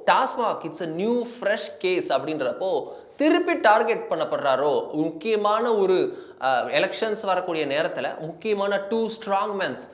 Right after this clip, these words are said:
எல்லா ரீதியிலும் ஸ்ட்ராங் மேனா இருக்கக்கூடிய ரெண்டு முக்கியமானவர்கள், செந்தில் பாலாஜி, ஜெகத் ரட்சகன் அப்படின்னு ரெண்டு முக்கிய தலைவர்கள் குறிவைக்கப்படுகிறார்கள்னா எப்படி?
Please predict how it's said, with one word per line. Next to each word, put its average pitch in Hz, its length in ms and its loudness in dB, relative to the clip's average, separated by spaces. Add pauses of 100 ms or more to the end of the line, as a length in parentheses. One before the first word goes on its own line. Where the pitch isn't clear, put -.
(220)
எல்லா 190 480 6
ரீதியிலும் 214 540 0
ஸ்ட்ராங் 202 260 0
மேனா 196 220 0
இருக்கக்கூடிய 185 340 -4
ரெண்டு 170 720 -2 (120)
முக்கியமானவர்கள், 160 960 -4
செந்தில் 165 320 -4
பாலாஜி, 165 520 -2 (200)
ஜெகத் 135 320 -8
ரட்சகன் 143 260 -10
அப்படின்னு 165 200 -4
ரெண்டு 196 300 0
முக்கிய 190 320 -2
தலைவர்கள் 170 580 -2 (260)
குறிவைக்கப்படுகிறார்கள்னா 156 1160 0 (460)
எப்படி? 156 520 -10